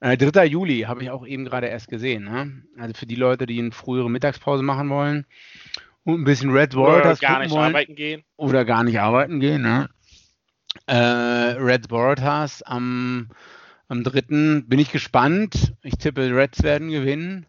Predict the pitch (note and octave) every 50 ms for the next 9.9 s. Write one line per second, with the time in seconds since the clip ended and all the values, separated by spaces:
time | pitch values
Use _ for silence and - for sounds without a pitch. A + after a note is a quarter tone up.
0 | _ _ - A#2 A2 G#2+ A2+ A#2 A#2+ A#2+ A#2+ A#2 A#2+ B2 A#2+ A2+ - - B2+ B2
1 | - A2+ G#2+ - G2 G2+ G#2+ A#2+ B2 C3+ C3+ C#3 C#3 C3+ C3+ C3 C3 C3 C3+ C#3
2 | C#3+ D#3 F3+ F#3 F#3 - _ _ _ _ _ _ _ - - _ _ _ - C3+
3 | C3+ C#3 C#3 C#3+ C#3+ C#3 C#3 C3+ C3 C3 C3 - E3 D#3+ E3+ F#3 F3+ F3 F3 E3+
4 | E3 C#3+ - - - F#3+ A3 - F#3+ D#3+ D3 C#3+ C#3+ D3 D#3+ D#3+ C#3+ C#3+ C#3 C#3+
5 | B2+ C3 B2 - G#2+ A2+ A2+ G#2+ - A#2+ A#2+ A#2+ A#2+ A#2 A2+ - - A#2+ A#2 A#2
6 | A2 A2+ B2 A#2 - - B2+ B2+ C#3+ D3 D3+ C#3+ - - C3 B2+ A#2+ A#2+ C3 C#3+
7 | F3 G3 G3+ - - - C#3+ C3 A#2 D3+ - - C#3 B2+ A#2 A#2+ A2+ A2+ - -
8 | - C#3 B2+ - - B2+ G#2+ G#2+ G#2+ G2+ G#2 G2+ G#2 G#2+ - A2+ G2+ - - -
9 | F#2 E2+ E2+ D#2+ - - - A#2+ G#2 G2 G2 F#2 - - - G#2 G#2+